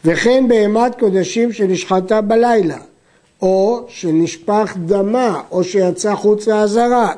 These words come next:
אם עלת, תרד. מכיוון ששלושת הדברים האלה לא ראויים לאישים. כיוון שלא ראויים לאישים, אם עלו, ירדו. אבל קודשים שלנו, בין שלן הדם, או הבשר,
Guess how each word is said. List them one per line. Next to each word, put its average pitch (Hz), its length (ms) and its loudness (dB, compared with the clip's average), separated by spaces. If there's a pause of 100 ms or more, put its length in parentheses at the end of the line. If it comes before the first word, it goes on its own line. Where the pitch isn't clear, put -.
אם 202 200 2
עלת, 160 580 0 (160)
תרד. 233 380 0 (440)
מכיוון 160 540 0
ששלושת 202 560 -4
הדברים 175 480 0
האלה 156 240 0
לא 180 140 4
ראויים 180 500 4
לאישים. 202 520 0 (340)
כיוון 208 360 2
שלא 208 340 2
ראויים 214 320 4
לאישים, 220 500 2
אם 196 160 2
עלו, 202 400 4
ירדו. 151 440 -2 (1040)
אבל 175 360 4 (520)
קודשים 185 640 2
שלנו, 202 680 2 (380)
בין 202 460 0
שלן 214 540 0
הדם, 180 520 0 (300)
או 190 160 0
הבשר, 190 520 0